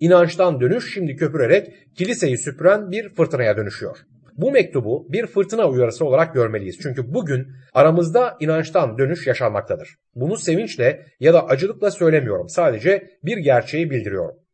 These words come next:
Geçmişin bütün büyük mezhepleri büyük ölçüde yok olmaktadır.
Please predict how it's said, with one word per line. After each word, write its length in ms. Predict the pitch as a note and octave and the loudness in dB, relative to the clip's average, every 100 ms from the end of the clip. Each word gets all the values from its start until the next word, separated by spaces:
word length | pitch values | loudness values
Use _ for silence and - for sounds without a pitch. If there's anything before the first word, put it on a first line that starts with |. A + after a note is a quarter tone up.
| _ | _
Geçmişin 720 | B2 D#3+ F#3+ F3 A3 A#3+ A#3+ - | -4 -4 -4 -6 -6 -8 -16 -12
bütün 460 | C3+ E3 C#4+ C4+ F3 | -8 -4 -4 -4 -4
büyük 280 | F#3+ A3+ | -4 -4
mezhepleri 580 | D#3 C3 D3+ C#3+ G#2+ D#3 | -2 -2 -2 -4 -2 -2
büyük 240 | E3+ A#3+ A3+ | -2 -2 0
ölçüde 300 | E3 D#3 F#3+ | 0 2 2
yok 200 | F3 - | 2 2
olmaktadır. 500 | A2 G#2+ - F#2+ | -2 -2 -4 -6